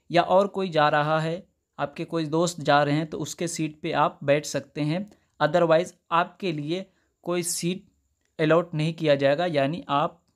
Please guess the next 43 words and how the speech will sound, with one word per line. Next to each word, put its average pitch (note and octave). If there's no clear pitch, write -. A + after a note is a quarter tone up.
वेटिंग D3
पे E3+
जाएंगे, C#3+
या C#3+
तो D#3+
आप D3+
नीचे D3
बैठ E3+
के F#3+
जाएं G3
या D3
कोई D3+
आप C#3+
फ्रेंड, E3+
आ, D#3
आपका C#3+
फ्रेंड F3
हो F3+
या E3+
दोस्त E3
हो, F#3
उसके D3+
सीट D3
पे G3
आप F#3
बैठ C3+
के G#3+
जा C#3
सकते C3
हैं। C3+
तो D3
दोस्तों, F#3+
उम्मीद G3
करता F#3
हूँ G#3
आपको D#3
समझ D3
में D3
आ C#3+
गया F3
होगा। F3+
तो D3
दोस्तों, G3+